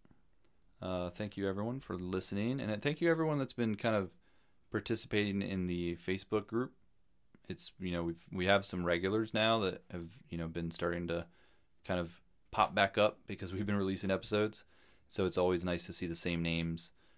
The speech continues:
kind of pop up and make comments. And, you know, for those people that are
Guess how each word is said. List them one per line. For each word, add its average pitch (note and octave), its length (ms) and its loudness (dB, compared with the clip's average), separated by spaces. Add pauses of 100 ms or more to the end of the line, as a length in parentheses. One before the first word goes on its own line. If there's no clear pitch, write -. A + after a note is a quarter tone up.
(160)
kind E2+ 100 -4
of E2 60 -4
pop E2+ 240 -2
up E2 320 2
and E2 80 -2
make E2 160 -4
comments. E2 520 -4
And, E2 280 -8
you E2+ 120 -8
know, D#2+ 80 -6
for F2 160 -8
those E2+ 380 -2 (840)
people G#2+ 300 2
that F#2+ 140 8
are F2+ 260 4